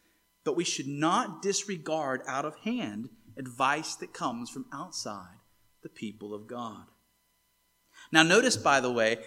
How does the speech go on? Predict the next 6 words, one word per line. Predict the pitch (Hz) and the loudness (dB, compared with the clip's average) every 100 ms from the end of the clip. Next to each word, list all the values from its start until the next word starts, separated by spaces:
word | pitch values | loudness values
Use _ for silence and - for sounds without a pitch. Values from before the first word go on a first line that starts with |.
| - | -8
the | 131 139 | -2 -2
kind | - - 196 202 220 185 | -2 -4 -2 0 0 0
of | 127 | 0
men | 127 131 135 120 92 87 - - - - | -2 2 2 2 -2 -6 -12 -14 -16 -4
that | 127 127 | 0 0
Jethro | 110 120 135 135 131 110 107 101 | 2 4 4 2 2 4 4 0